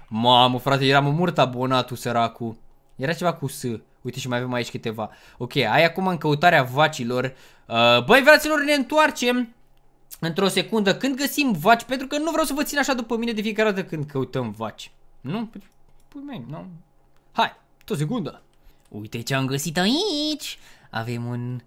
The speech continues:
Change Cube, hai să vedem ce ne dă. What?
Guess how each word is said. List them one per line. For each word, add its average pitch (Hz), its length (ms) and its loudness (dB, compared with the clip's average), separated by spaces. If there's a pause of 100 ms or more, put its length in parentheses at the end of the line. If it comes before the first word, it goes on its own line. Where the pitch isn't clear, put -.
(1040)
Change 220 320 -4 (120)
Cube, 185 500 -6
hai - 220 -12
să - 80 -14
vedem 117 240 -8
ce 123 100 -12
ne 131 120 -8
dă. 170 380 -6 (4000)
What? 523 480 -2